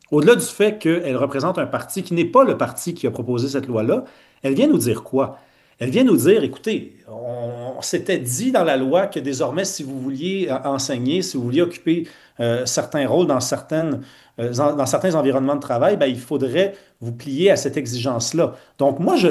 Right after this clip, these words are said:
je, j'invite les gens à regarder vers ceux qui ne se plient pas, plutôt que vers la mesure. Parce que je regrette, mais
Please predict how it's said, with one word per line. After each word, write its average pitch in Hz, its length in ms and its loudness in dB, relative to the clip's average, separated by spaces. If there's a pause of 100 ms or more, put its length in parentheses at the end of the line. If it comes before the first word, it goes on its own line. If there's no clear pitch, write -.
je, 123 180 -4
j'invite 139 460 -2
les 131 160 0
gens 143 320 -2
à 127 100 -4
regarder 156 320 2
vers 170 220 2
ceux 240 440 -6
qui - 140 -12
ne 151 100 -6
se - 160 -6
plient 202 300 -6
pas, 170 340 0 (280)
plutôt 254 380 0
que - 160 2
vers 170 360 6
la 143 140 4
mesure. 139 640 -2 (300)
Parce 123 180 -4
que 185 300 4
je 131 160 0
regrette, 135 400 0
mais 139 320 -2